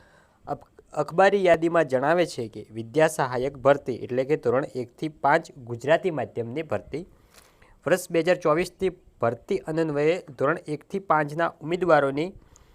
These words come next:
જિલ્લા પસંદગીની પ્રક્રિયા તારીખ બાવીસ પાંચ બે હજાર પચીસથી શરૂ કરવામાં આવેલ છે. સદર જિલ્લા પસંદગીની પ્રક્રિયા દરમિયાન સૌરાષ્ટ્ર યુ-,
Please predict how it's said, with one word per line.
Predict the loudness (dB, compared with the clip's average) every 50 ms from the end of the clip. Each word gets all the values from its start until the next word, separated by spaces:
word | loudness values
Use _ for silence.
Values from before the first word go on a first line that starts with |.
| -20 -20 -18 -10
જિલ્લા | -6 -4 0 4 8 8 8
પસંદગીની | 8 6 0 2 0 -4 -2 -2 -4 -4 -4
પ્રક્રિયા | -4 -4 -2 -4 -4 -2 0 0 2 2 0 -2 -6 _ 2
તારીખ | 2 2 2 2 -2 -4
બાવીસ | 0 2 2 4 4 2 -4 -4 -4 2
પાંચ | 4 4 4 4 0
બે | -2 -2
હજાર | 0 0 0 0
પચીસથી | 0 -4 -6 -6 -6 -8 -8 -8 -8 -10 -10 -10 -10 -10 _ _ -10 -2
શરૂ | 0 2 2 2
કરવામાં | 2 2 4 6 6 6 6 6 4 4
આવેલ | 4 4 2 0 -2
છે. | -4 -8 -12 -12 -12 -16 -20 -20 -20 -20 -20 -20 -20 _ _ -18
સદર | -8 0 0 2 4 4 2 4
જિલ્લા | 4 2 4 8 8 6
પસંદગીની | 6 6 0 0 0 -2 -2 0 -4 -4 -4 -4
પ્રક્રિયા | -4 -2 -4 -4 -2 0 2 4 4
દરમિયાન | 8 6 6 6 6 0 0 -2 -6 -16 -12 -4
સૌરાષ્ટ્ર | -2 -2 0 4 4 2 2 2 -4 -14
યુ-, | -16 -16